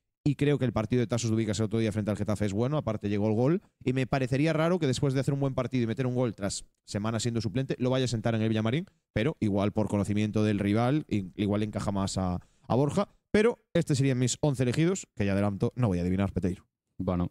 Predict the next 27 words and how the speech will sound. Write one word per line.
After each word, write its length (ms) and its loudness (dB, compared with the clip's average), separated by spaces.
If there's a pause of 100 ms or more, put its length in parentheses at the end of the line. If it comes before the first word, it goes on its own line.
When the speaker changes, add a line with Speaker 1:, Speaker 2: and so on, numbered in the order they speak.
Speaker 2:
eh, 640 0
un 80 2
saludo 320 0
al 80 0
cuerpo 300 -2
técnico 300 0
de 120 -2
Claudio 320 0
Giraldez, 340 -2
que 80 -2
está 160 -2
ahora 140 0
mismo 180 0
tomando 320 0
nota 400 -2 (260)
para, 360 -4 (160)
eh, 100 0
decirle 320 -2
a 60 0
Claudio 240 0
mañana, 360 0
"Esto 340 -4 (100)
no 100 0
lo 320 0
saques", 380 -2
aunque 180 -2
sea, 340 -2